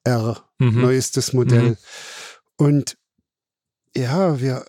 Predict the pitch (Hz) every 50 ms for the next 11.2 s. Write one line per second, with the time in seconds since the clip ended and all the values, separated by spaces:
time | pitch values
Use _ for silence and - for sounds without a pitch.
0 | - - - 123 113 - 143 - - 120 - - 139 139 123 - 135 127 170 185
1 | 170 143 143 123 - - - 135 - - - - 160 143 139 147 139 - 156 147
2 | 160 151 151 143 147 139 147 - - - 139 123 139 175 156 _ - 139 127 113
3 | 131 139 135 127 131 131 131 139 143 151 156 156 160 160 160 - 156 147 147 147
4 | 147 139 143 143 165 156 - - - 147 151 143 - 151 139 - 127 123 123 151
5 | 175 - - - - - - 165 175 185 196 202 214 196 135 170 185 190 220 240
6 | 240 202 _ - - - - - - - _ - 151 147 147 151 151 147 151 151
7 | 151 151 147 135 _ _ _ _ _ _ _ _ _ _ - 139 131 - - -
8 | _ _ _ _ _ _ _ _ _ _ - - 156 - - - _ - _ _
9 | _ - 196 135 123 127 131 135 175 220 233 214 175 160 160 165 175 165 - 160
10 | 170 - - - - - 123 127 139 143 180 214 208 196 185 - - - - 139
11 | 135 135 135 135